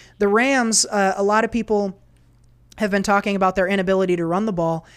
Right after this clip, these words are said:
And I think that comes from two things. One, they were down twenty-one zero like that. And, you know, you gotta throw the ball to climb out of a hole like that. But another is Tampa Bay has adopted, or at least for this game, adopted a defense that people have been playing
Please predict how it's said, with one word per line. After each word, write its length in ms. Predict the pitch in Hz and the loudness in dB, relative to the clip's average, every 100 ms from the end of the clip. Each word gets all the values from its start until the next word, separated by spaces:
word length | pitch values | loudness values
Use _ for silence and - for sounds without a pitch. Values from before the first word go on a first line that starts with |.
| - - - | -20 -20 -4
And 100 | 190 | 0
I 60 | 196 | 2
think 160 | 220 | 2
that 120 | 214 190 | 0 0
comes 160 | 202 | -4
from 140 | 185 175 | -4 -4
two 160 | 208 | -4
things. 260 | 214 202 170 | -2 -4 -2
One, 400 | 180 240 220 - | 0 2 2 0
they 160 | 202 247 | 0 2
were 100 | 254 | 2
down 240 | 190 214 | 2 -2
twenty-one 420 | 208 214 196 185 | -2 -2 0 0
zero 300 | 165 190 175 | 0 0 0
like 220 | 160 156 - | 0 -4 -6
that. 260 | 151 - - - - - _ - | -8 -10 -20 -20 -20 -20 _ -6
And, 600 | 196 190 185 175 165 - 196 | -2 0 0 0 -4 -4 -2
you 100 | 185 | 0
know, 80 | |
you 160 | 170 190 | 0 0
gotta 240 | 185 185 | 2 2
throw 160 | 175 185 | 2 -2
the 80 | 165 | 0
ball 200 | 175 170 | 0 0
to 100 | 165 | -4
climb 240 | 185 170 | -4 -4
out 100 | 165 | -4
of 60 | 151 | -8
a 40 | 143 | -4
hole 180 | 214 | -2
like 200 | 202 165 | -2 -4
that. 220 | 170 165 - | -8 -8 -6
But 100 | 185 | -2
another 340 | 247 277 202 | 0 2 2
is 240 | 190 180 - - - - 190 | 0 -2 -10 -20 -20 -20 -10
Tampa 260 | 254 294 240 | -6 -4 -2
Bay 440 | 247 277 247 214 | 0 2 4 2
has 280 | 196 214 196 | 0 -4 -2
adopted, 600 | 190 208 208 208 185 170 | -2 -2 -2 -4 -4 -6
or 140 | 190 196 | -6 -4
at 200 | 196 175 | -2 -2
least 180 | 208 - | -4 -2
for 100 | 175 | -2
this 160 | 175 | -2
game, 280 | - 190 175 | -2 -4 -4
adopted 380 | 175 202 196 196 | -4 -2 -2 -4
a 60 | 170 | -6
defense 460 | 185 214 208 185 | -6 -4 -4 -4
that 280 | 190 175 - | -6 -6 -8
people 240 | 208 202 196 | -8 -4 -4
have 80 | |
been 120 | 175 170 | -4 -6
playing 420 | 180 180 190 | -4 -4 -4